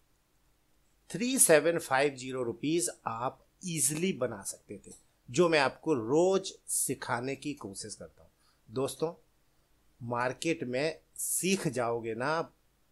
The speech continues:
आपको किसी से पूछने की ज़रूरत नहीं पड़ेगी। मैं आपको रोज सिखाने की कोशिश कर रहा हूँ, क्योंकि आगे <clears throat> मैं खुद अपनी ट्रेडिंग में बिजी होने वाला हूँ,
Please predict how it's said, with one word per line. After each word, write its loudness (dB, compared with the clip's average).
आपको 0
किसी -4
से -4
पूछने -4
की -6
ज़रूरत -2
नहीं -12
पड़ेगी। -18
मैं 2
आपको 0
रोज 4
सिखाने 0
की -6
कोशिश -10
कर -12
रहा -16
हूँ, -20
क्योंकि 2
आगे 0
<clears throat> -6
मैं 2
खुद 4
अपनी 2
ट्रेडिंग 2
में 2
बिजी -2
होने 2
वाला 2
हूँ, -6